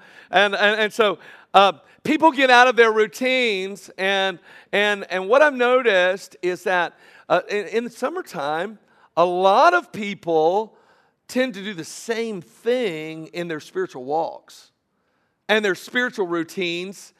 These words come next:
get, uh, off kilter. And, uh, let me, let me say it another way.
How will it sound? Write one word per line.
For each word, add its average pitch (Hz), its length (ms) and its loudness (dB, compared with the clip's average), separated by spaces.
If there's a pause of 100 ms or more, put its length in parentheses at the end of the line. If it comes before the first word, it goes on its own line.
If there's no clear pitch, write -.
(180)
get, 196 320 0 (640)
uh, 165 60 8
off 196 480 4
kilter. 247 640 2 (400)
And, 208 340 0
uh, 190 160 0
let 220 120 -2
me, 226 120 -2
let 220 140 -4
me 233 80 -6
say 220 160 0
it 196 40 0
another 214 320 2
way. 143 480 -6